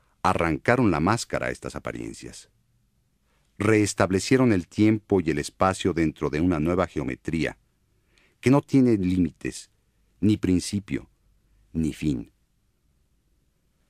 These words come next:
Cada partícula sólida en el universo no es sino un manojo de energía vibrante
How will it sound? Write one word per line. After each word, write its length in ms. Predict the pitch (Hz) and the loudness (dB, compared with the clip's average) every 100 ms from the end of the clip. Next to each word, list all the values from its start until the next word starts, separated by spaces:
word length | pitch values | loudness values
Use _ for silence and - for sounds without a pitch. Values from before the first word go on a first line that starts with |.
| _ _ _ | _ _ _
Cada 300 | 117 113 104 | 2 4 2
partícula 560 | 90 - - 90 95 82 | 0 -2 -6 -2 -2 0
sólida 420 | - 85 71 67 | 0 -2 -2 -2
en 80 | 67 | -4
el 120 | 64 | -4
universo 560 | 65 60 69 62 65 - _ _ _ _ _ _ | -6 -4 -6 -8 -14 -18 _ _ _ _ _ _
no 320 | 95 113 123 | 0 2 2
es 120 | 123 | 0
sino 240 | - 98 85 | 0 0 2
un 200 | 104 101 | 2 2
manojo 580 | 82 78 101 - 101 | 2 2 0 0 -2
de 140 | 87 73 | 0 0
energía 580 | 67 64 55 - 92 85 | -2 -6 -10 -4 -2 -2
vibrante 720 | 67 64 76 87 - 87 | -4 -4 -2 -2 -2 -4